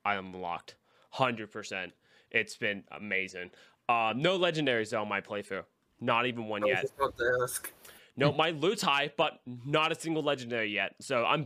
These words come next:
Speaker 1: disappointed. A little bit disappointed in Borderlands right now. Um,
Speaker 2: I freaking dipped the freaking legendary drop rate in this one. Unlike where Borderlands three, every time you turn around, just about you freaking be getting one to drop almost always.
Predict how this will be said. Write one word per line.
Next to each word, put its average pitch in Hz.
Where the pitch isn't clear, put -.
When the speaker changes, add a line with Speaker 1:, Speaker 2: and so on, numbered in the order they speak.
Speaker 1:
disappointed. 190
A 110
little 196
bit 208
disappointed 220
in 160
Borderlands 127
right 92
now. 82
Um, 131
Speaker 2:
I -
freaking 180
dipped 165
the 156
freaking 139
legendary 131
drop 127
rate 123
in 120
this 123
one. 127
Unlike 127
where 131
Borderlands 131
three, 131
every 123
time 131
you 123
turn 127
around, 131
just 120
about 120
you 120
freaking 131
be 123
getting 127
one 127
to 127
drop 123
almost 127
always. 127